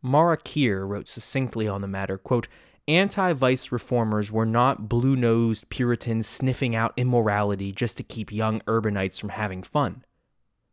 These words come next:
Instead, they were urban leaders who consistently condemned what Richard Hofstadter called those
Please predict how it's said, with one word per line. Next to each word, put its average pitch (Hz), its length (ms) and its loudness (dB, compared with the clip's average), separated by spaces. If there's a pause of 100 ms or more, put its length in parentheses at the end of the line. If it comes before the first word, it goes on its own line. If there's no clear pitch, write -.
(560)
Instead, 113 640 -2 (340)
they 120 160 2
were 117 240 0
urban 151 420 2
leaders 101 460 -4
who 110 120 -6
consistently 120 800 -6
condemned 113 600 -4
what 104 240 -4
Richard 120 340 -4
Hofstadter 110 640 -2
called 101 420 -2 (280)
those 107 280 -4